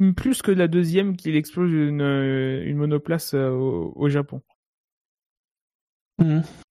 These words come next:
Speaker 1: Donc ça montre qu'en ce moment, euh, malgré tout ce qu'on dit, euh, voilà, il est en, il est en surconduite. Alors lui dit que, euh, le fait qu'il suive Bottas, euh, ça l'a déventé, et cetera, et cetera.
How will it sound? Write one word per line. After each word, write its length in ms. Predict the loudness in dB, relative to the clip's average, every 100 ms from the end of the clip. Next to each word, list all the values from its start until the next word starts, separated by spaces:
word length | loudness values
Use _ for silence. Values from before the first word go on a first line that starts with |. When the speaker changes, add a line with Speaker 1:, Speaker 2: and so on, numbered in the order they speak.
| -8
Speaker 1:
Donc 200 | -8 -2
ça 100 | 0
montre 220 | 0 -2
qu'en 80 | -4
ce 160 | -2
moment, 380 | 0 2 2 2
euh, 120 | 0 0
malgré 260 | 0 -2
tout 120 | -2
ce 100 | -8
qu'on 140 | -4 -2
dit, 200 | 0 2
euh, 240 | 2 0
voilà, 240 | -4 -6 -8
il 200 | -8 -8
est 40 |
en, 260 | -8 -8 -12 -14 -14 -6
il 100 | -2
est 40 |
en 100 | -2
surconduite. 580 | -2 -8 -4 0 2 2
Alors 200 | 2 4
lui 200 | 4 2
dit 240 | 2 0
que, 80 | 2
euh, 960 | 4 6 4 2 2 2 0 -2 -4 -2
le 120 | -2
fait 240 | 0 -2
qu'il 160 | -2 -6
suive 320 | -4 -2 0
Bottas, 560 | 2 2 2 2 2 0
euh, 100 | -4
ça 140 | -2
l'a 140 | -2 0
déventé, 480 | 0 -2 -4 -2 -2
et 60 |
cetera, 380 | -4 -8 -4 -4
et 40 |
cetera. 480 | -6 -10 -8 -6 -8